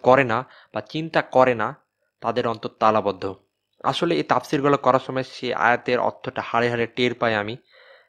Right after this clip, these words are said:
আর এই কথাটা বলে আমি অহংকার করছি কিনা আমি বুঝতে পারছি না, আল্লাহ মাফ করুক, আস্তাগফিরুল্লাহ।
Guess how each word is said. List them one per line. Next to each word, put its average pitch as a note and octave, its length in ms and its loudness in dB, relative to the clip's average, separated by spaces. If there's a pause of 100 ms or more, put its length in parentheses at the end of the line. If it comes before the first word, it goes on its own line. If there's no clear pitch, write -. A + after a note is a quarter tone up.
(140)
আর A#2 120 0
এই B2+ 160 2
কথাটা C3 300 4
বলে B2 160 0
আমি B2+ 100 0
অহংকার B2 320 0
করছি - 200 -10
কিনা B2 140 -4
আমি A2+ 100 -6
বুঝতে A2+ 220 -10
পারছি A2 180 -4
না, G#2+ 80 -2
আল্লাহ G#2 180 -2
মাফ G2+ 180 -2
করুক, - 280 -6
আস্তাগফিরুল্লাহ। G2+ 720 -4